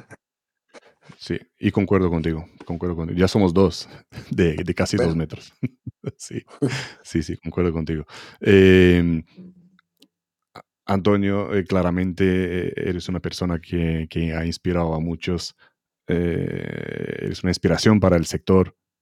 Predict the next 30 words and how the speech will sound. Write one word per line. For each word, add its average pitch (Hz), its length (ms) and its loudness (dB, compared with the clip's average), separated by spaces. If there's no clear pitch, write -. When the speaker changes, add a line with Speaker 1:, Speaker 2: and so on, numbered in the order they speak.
Speaker 1:
pero 90 640 2
¿quién 101 260 2
inspira 92 420 0
a - 20 2
Antonio? 82 480 -4
Speaker 2:
Bueno, 190 240 4
pues - 400 -4
voy 147 120 -2
a 180 60 4
decir 180 160 -2
una 160 100 4
estupidez, 147 720 -4
mm, 117 560 -16
pero 117 440 0
por 139 100 0
una 156 140 -2
estupidez 180 320 4
no 160 160 -2
porque 151 240 -4
la 143 120 6
sea 151 220 -4
en 127 60 -10
sí 135 160 -14
misma, 147 320 -12
sino 147 240 -14
porque 104 460 -12
mucha 139 280 -12
gente 123 260 -10
lo 92 120 -10
dirá. 92 280 -14